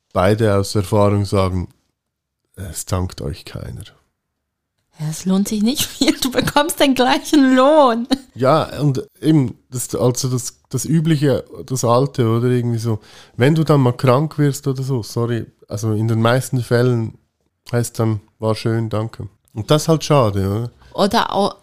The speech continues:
Speaker 2: auch wenn's nicht schön danke heißt, war so, ja, jetzt ist die halt krank. Und du dann so denkst, ja,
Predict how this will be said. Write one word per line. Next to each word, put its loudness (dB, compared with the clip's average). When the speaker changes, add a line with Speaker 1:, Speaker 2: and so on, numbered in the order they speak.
Speaker 2:
auch 2
wenn's 0
nicht -2
schön 0
danke 0
heißt, -2
war 0
so, -2
ja, 0
jetzt -10
ist -8
die 0
halt -4
krank. -6
Und 2
du 0
dann -4
so -4
denkst, -6
ja, 2